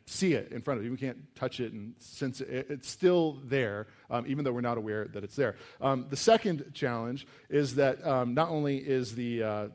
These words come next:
the danger there, but we can't sense it. In fact, um, I was trying to figure out, why does my daughter do this? Like, why does she just kind of, like, hurl her body off the edge of, like,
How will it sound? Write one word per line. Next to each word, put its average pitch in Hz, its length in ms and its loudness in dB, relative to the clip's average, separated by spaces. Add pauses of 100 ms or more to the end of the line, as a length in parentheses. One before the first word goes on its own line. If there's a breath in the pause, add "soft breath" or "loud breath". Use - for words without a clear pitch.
the 123 80 -8
danger 131 260 -2
there, 113 220 -2
but 127 220 -6
we 170 180 -2
can't 135 360 -4
sense 156 360 -2
it. 110 160 -4
In 123 80 -8
fact, - 220 0 (280 loud breath)
um, 131 240 2
I 139 80 2
was 139 80 2
trying 220 160 2
to 165 60 -2
figure 160 160 4
out, 127 100 4
why 151 480 4
does 139 200 -6
my 127 160 0
daughter 120 380 -2
do 113 280 -10
this? 160 260 -4
Like, 113 120 -2
why 120 160 0
does 131 100 -2
she 123 160 -8
just 120 160 -10
kind 127 100 -6
of, 107 80 -10
like, 113 160 -4 (120)
hurl 127 180 -4
her 120 140 -2
body 113 340 -2
off 117 180 -4
the 113 140 -10
edge 113 260 -4
of, 101 160 -10
like, 104 160 -8